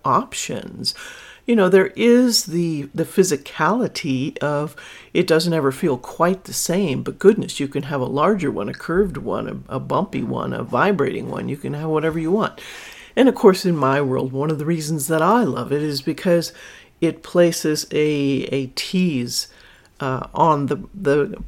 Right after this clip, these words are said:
uh, my partner wearing the strap on. Absolutely. You know, that is really fun for me. But I very much appreciate you sharing all those thoughts, and I hope my listeners have enjoyed it. Here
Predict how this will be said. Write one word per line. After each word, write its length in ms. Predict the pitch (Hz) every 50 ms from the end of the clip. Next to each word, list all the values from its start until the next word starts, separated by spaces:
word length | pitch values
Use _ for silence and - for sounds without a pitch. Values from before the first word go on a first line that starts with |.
| - - -
uh, 240 | 135 131 123 - 131
my 160 | 135 143 139
partner 380 | 135 - - 170 - 156 151 127
wearing 240 | 123 135 127 113
the 80 | 117 117
strap 340 | - - 151 143 175 180 -
on. 260 | - - 127 131 131 - -
Absolutely. 880 | 156 160 - - - - 143 156 185 160 120 - - - 127 131 - - -
You 140 | 156 143 135
know, 160 | 135 131 127
that 380 | - 143 139 139 - - -
is 180 | - - - -
really 240 | - - 113 120 123
fun 300 | 123 - 135 135 131 131
for 160 | - - -
me. 240 | 127 123 135 143 143 - - - - - - - - - - - - - - - - - - -
But 120 | - 233 208
I 80 | 202
very 260 | 190 160 214 220 233 233
much 220 | 185 165 170 -
appreciate 480 | - - - 202 190 - - 180 165 -
you 100 | - 156
sharing 440 | - - - 196 180 175 170 160
all 220 | 151 147 139 139 131
those 320 | 131 135 135 131 131 -
thoughts, 500 | - 151 143 156 160 - - - - - - - - - - - -
and 480 | 147 143 151 151 139 143 143 131 127
I 220 | 147 - - 117 113
hope 500 | 127 - - - 180 165 175 175 - - - -
my 280 | 139 139 135 131 131
listeners 640 | 131 131 135 151 - - - - - 190 180 180 -
have 200 | - 147 147 160
enjoyed 640 | 170 170 165 151 - - - - 131 139 139 -
it. 400 | - - - - _ _ - - - - _ _ _ - - - - - - - - - - - - - _
Here 540 | _ - - - 226 233 233 226 233 226 220